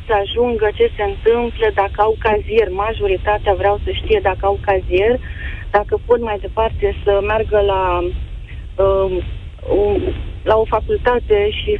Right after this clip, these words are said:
să facă o profesie care nu este nevoie de, uh, a avea repercusiuni penale. Însă, uh, am intrat în direct pentru că consider că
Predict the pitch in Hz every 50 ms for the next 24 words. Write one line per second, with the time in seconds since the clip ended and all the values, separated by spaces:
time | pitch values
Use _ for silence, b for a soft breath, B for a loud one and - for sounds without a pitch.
0 | - - - - 392 381 370 - - 190 - - - 226 233 233 233 226 214 -
1 | - 202 208 - 233 240 226 - 214 202 190 190 - 202 190 190 196 190 185 185
2 | 185 202 214 220 226 220 - 214 208 202 196 185 - 208 202 202 196 190 190 196
3 | 190 190 190 185 185 185 185 180 - - - - - - - - - - - -
4 | - - - 175 196 202 202 190 180 - 190 202 202 190 - 226 226 226 214 -
5 | 220 208 208 - 220 208 - - - 208 214 220 214 208 202 - 392 190 - 190
6 | 185 180 180 190 185 185 190 190 196 220 254 285 302 - - - - - B B
7 | B B B B B B B B B - - - - 247 254 254 254 - - 277
8 | 269 269 269 262 262 247 - - - - - - - - - B B B B B
9 | B B B 247 247 240 240 226 - 262 247 247 240 - 277 294 285 - 269 254
10 | 240 240 240 262 - - - 240 247 - 240 - - 240 233 220 - - - -
11 | 220 220 220 - 254 254 262 247 - 240